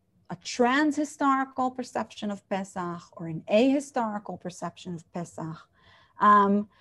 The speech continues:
Pesach as a holiday with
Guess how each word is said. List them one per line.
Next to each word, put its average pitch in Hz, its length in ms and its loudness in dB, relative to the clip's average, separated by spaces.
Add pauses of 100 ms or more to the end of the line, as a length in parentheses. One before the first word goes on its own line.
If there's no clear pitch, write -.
(300)
Pesach 320 680 6
as 202 220 0
a 202 40 2
holiday 220 800 2 (1000)
with 208 420 2